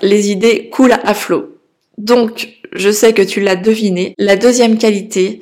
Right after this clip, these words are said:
des hypersensibles, eh bien, c'est la créativité. Le fait que tu sois créatif, eh bien, tu as tendance à percevoir le monde de manière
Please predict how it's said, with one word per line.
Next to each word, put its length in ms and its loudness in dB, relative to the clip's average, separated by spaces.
des 300 2
hypersensibles, 840 -2
eh 100 -2
bien, 280 -2
c'est 420 0
la 180 -2
créativité. 840 -4
Le 120 0
fait 600 2
que 60 0
tu 140 -2
sois 240 2
créatif, 680 -2
eh 100 -2
bien, 340 0
tu 180 0
as 60 4
tendance 340 0
à 60 2
percevoir 420 0
le 140 2
monde 440 -2
de 80 0
manière 420 0